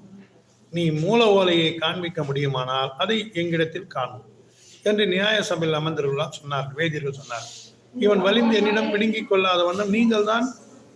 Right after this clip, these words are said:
வல்லமை உடையவர்களானால் அதை தருவேன்." நீங்க காப்பாத்தணும். அவன் பிடிக்கணும்னா மறுபடியும் என்ன பண்றது?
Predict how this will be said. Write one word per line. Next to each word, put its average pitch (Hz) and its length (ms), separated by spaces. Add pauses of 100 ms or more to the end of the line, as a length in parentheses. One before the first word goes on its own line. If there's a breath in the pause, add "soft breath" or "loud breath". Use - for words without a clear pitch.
(260)
வல்லமை 202 400
உடையவர்களானால் 156 840
அதை 240 300
தருவேன்." 120 440
நீங்க 202 220
காப்பாத்தணும். 214 580
அவன் 196 180
பிடிக்கணும்னா 214 460
மறுபடியும் 208 380
என்ன 196 60
பண்றது? 156 320